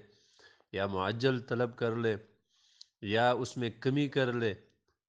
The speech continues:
कि जी इतना माफ़ है, सारा माफ़ कर दे, ये औरत के इख्तियार में है। अगर औरत शौहर की ज़िंदगी में माफ़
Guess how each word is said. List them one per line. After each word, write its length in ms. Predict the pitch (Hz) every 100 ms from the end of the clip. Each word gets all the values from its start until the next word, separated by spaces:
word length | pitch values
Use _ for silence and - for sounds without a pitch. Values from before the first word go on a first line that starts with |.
| _ -
कि 120 | 101
जी 180 | 113 113
इतना 380 | 120 117 110
माफ़ 460 | 104 95 110 110 113
है, 200 | 101 98
सारा 400 | - 110 127 143
माफ़ 320 | 139 131 127
कर 220 | - 120
दे, 240 | 117 113 104
ये 160 | 107
औरत 320 | 131 151 180 -
के 120 | 120
इख्तियार 400 | - 113 95 85
में 120 | 87
है। 120 | 78 _ _ _ _ _ _ _ _ _ _ _
अगर 260 | 98 101 107
औरत 600 | 120 156 160 - 170 165
शौहर 340 | 160 127 135 139
की 200 | 139 127
ज़िंदगी 520 | 95 107 135 160 165
में 120 | 160
माफ़ 320 | 151 147 143